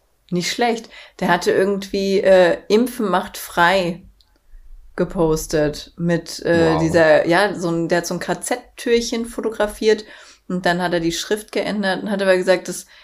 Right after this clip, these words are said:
Speaker 1: das sollte gar nichts mit K Z zu tun haben. Das hat er gar nie, nichts so gemeint. Verrückt,
Speaker 2: Ja,
Speaker 1: oder?
Speaker 2: das, das ist, wow. Äh, ich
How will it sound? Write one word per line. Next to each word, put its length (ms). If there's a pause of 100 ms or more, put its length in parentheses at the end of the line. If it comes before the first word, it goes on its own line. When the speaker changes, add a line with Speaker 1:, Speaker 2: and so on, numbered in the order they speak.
(160)
Speaker 1:
das 220
sollte 400
gar 220
nichts 280
mit 140
K 180
Z 280
zu 200
tun 440
haben. 600 (340)
Das 200
hat 120
er 140
gar 500
nie, 440
nichts 500
so 220
gemeint. 840 (3000)
Verrückt, 340
Speaker 2:
Ja, 60
Speaker 1:
oder? 180
Speaker 2:
das, 540
das 440
ist, 540 (440)
wow. 360 (360)
Äh, 400 (260)
ich 240